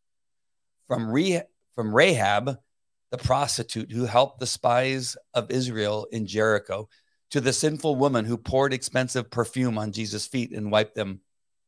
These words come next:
with her hair. From simple fishermen with no religious training who became Jesus' disciples and helped spread the good,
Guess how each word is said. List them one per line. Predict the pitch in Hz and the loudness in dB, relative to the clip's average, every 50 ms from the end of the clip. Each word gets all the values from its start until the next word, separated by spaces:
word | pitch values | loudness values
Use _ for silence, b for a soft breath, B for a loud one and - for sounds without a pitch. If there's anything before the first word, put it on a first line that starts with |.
| _ _ _ - | _ _ _ -2
with | 120 120 - | -2 -2 2
her | 123 113 110 | 2 2 2
hair. | 110 113 104 98 98 95 98 - _ _ _ _ _ _ _ _ _ _ _ _ _ _ _ | 2 2 0 2 2 0 -2 -6 _ _ _ _ _ _ _ _ _ _ _ _ _ _ _
From | 139 131 131 | -2 0 0
simple | - - 175 175 - 170 160 | 2 2 2 4 4 4 2
fishermen | - - 170 170 - 165 147 127 117 110 110 107 107 | 4 2 0 2 2 0 0 0 0 0 0 -2 0
with | 110 117 113 113 127 | 0 0 0 2 2
no | 123 131 147 | 4 6 6
religious | 147 143 147 143 117 123 117 - 123 110 - | 6 6 4 2 0 0 -2 -2 -4 -6 -6
training | - - 131 131 131 117 107 107 | -4 -4 -4 -2 -2 -2 -4 -4
who | 98 110 | -6 -6
became | 95 117 107 - 120 117 113 110 104 | -6 -6 -6 -4 -4 -2 -2 -2 -2
Jesus' | 90 110 123 127 120 120 110 - | -2 -2 -2 -2 -2 -4 -6 -6
disciples | - 107 - - 120 123 123 - 107 104 98 107 | -6 -6 0 2 2 2 2 2 -2 -4 -2 -4
and | 110 104 | -4 -2
helped | 104 120 120 107 - | 0 0 0 0 -2
spread | - - - 113 110 98 | -8 -2 -2 -2 -2 -2
the | 104 110 | -6 -12
good, | 92 92 110 110 107 104 | -10 -6 -4 -4 -4 -6